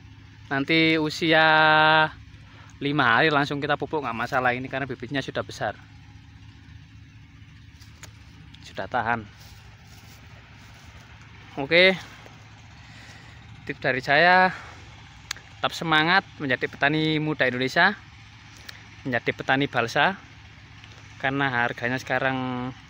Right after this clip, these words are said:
cukup mahal, Lur, untuk balsa, Lur, ya. Jangan lupa di like, di komen, dan di subscribe agar kita semakin semangat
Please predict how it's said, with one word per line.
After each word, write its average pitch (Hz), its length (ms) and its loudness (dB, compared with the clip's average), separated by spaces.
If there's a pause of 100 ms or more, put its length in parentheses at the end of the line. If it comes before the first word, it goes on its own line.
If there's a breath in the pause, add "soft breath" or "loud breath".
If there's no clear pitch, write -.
cukup 123 240 -12
mahal, 127 220 -2
Lur, 135 160 -6
untuk 127 100 -12
balsa, 113 320 -6
Lur, 117 80 -6
ya. 117 160 -2 (2000 loud breath)
Jangan 123 220 -4
lupa 160 500 2 (1600 loud breath)
di - 120 -10
like, 151 280 2
di - 80 -6
komen, 165 400 0
dan 143 200 -6
di 131 80 -8
subscribe 160 440 -2 (160)
agar 139 160 -4
kita 135 240 -6
semakin 147 240 -4
semangat 143 400 -2